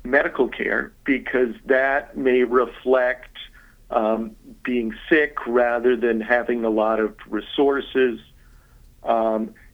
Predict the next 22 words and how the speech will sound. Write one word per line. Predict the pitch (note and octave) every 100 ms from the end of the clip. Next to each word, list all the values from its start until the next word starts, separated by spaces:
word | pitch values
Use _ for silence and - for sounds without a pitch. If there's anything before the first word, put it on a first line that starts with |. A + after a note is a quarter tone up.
| _
and | E3 D3+ D#3
we | F#3 F3+
don't | F#3 F#3+ F#3+
include | F3 D#3+ - E3 D#3 D3+ D3+ C#3+ - - - - - -
money | C#3 C3 C3+ C#3 B2+ -
spent | - C3 B2+ C3
on | A#2 A2 - -
pension | C#3+ C#3+ - C#3+ C#3 C3+ - -
or | C3+ B2 B2 B2 D3
education | C3+ C3+ - - F3 E3 - C3 B2+
because | C3 B2+ C3 A2+
those | A#2+ B2+ C#3 A#2+ C3
we | B2 A2+
think | - C3 A#2 A#2+
of | A#2+ A2
as | A#2 A#2 A2 G#2+ - - - -
investment. | C3 A2+ C3 A#2 - G2+ G2+ - - -
What's | C3+ G3 G3+ -
left | F3 D#3+ - D#3+
over | F3+ F3 E3 D#3+ - _ -
for | D3+ C#3+ C3+ C3 - - -
current, | - E3+ E3+ D#3+ D3 D#3